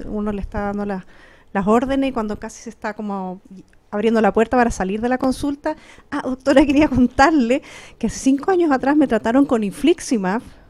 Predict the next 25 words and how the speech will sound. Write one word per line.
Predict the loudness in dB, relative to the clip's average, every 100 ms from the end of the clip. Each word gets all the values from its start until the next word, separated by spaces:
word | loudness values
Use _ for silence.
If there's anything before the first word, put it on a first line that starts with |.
| -4
por | 0
una | 0 0 -2
hidrosadenitis | -4 -4 -4 -2 -6 -8
supurativa", | -6 -4 -4 -6 -10 -14 _ -20 -18
¿ya? | -10 -8 -8 -12 -10
Eh, | -6 -4 -4 -6 -8
entonces | -12 -12 -10
fue | -8
como, | -8 -8 -10 -14 -14 -14 -12
"A | -8
ver, | -8 -6
venga, | -4 -4 -6
<laughs> | -6
siéntese | -6 -2 0 2 2
de | 0
nuevo". | 0 -2 -4 -6 -10 -14 -20 -20 -12
Le, | -8 -6
le | -4
doy | -2 -2
la | 0
orden | 0 0 2
de |
la | 2
colonoscopía | 2 -2 -4 -8 -6 -4
directamente. | -4 -6 -8 -10 -10